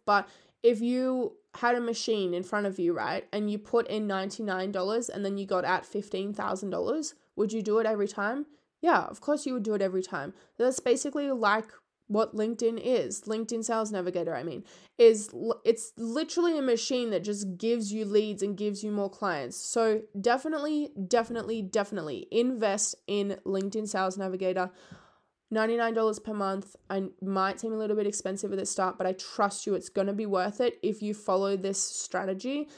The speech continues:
that I've outlined in the episode today.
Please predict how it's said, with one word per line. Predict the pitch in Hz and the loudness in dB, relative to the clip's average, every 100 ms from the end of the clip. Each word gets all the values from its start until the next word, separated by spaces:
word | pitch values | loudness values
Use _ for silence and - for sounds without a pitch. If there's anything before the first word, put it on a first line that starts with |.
| - _ | -20 _
that | 202 | 2
I've | 196 196 | 4 2
outlined | - 180 123 180 180 | 2 2 2 2 0
in | - 190 | -2 -2
the | 165 | -2
episode | 180 190 - 175 | -4 -2 0 0
today. | 170 190 160 143 | 0 0 -2 -2